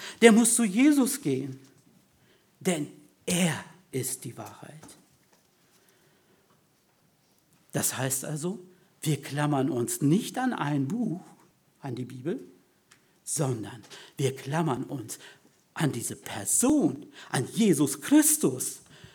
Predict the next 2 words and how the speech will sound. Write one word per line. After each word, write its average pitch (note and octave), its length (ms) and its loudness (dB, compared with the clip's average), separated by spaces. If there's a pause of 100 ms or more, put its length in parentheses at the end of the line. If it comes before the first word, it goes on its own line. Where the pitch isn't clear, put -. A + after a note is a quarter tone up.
(1400)
der A#2+ 260 0 (760)
der C3 180 -10